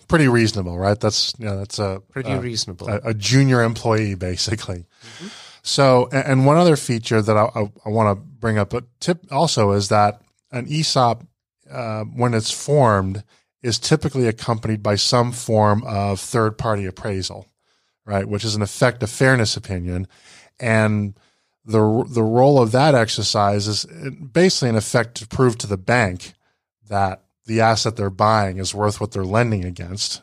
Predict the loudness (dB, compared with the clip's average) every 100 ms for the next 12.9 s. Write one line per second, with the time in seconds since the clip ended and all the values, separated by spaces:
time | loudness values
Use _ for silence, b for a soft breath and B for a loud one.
0 | _ -12 -10 -6 -6 -8 -12 b b b
1 | b b _ -2 0 0 2 2 2 0
2 | 2 0 2 4 4 2 0 0 -2 -2
3 | -2 0 2 2 0 -4 -6 -2 -2 -2
4 | -2 -2 -2 -2 -2 0 -2 0 2 4
5 | 2 0 -2 -2 -2 -2 -4 -8 b b
6 | b b -16 2 4 4 4 2 2 2
7 | 2 2 0 -6 -6 -4 -2 -2 -2 -4
8 | -4 -4 -2 0 2 2 -2 -2 -4 -6
9 | -8 -6 -4 -2 -2 -4 B B B B
10 | -4 -4 -4 _ -4 -4 0 4 4 4
11 | 0 0 2 2 2 2 0 -2 -4 -2
12 | -2 -2 -2 -2 -10 -20 -10 -8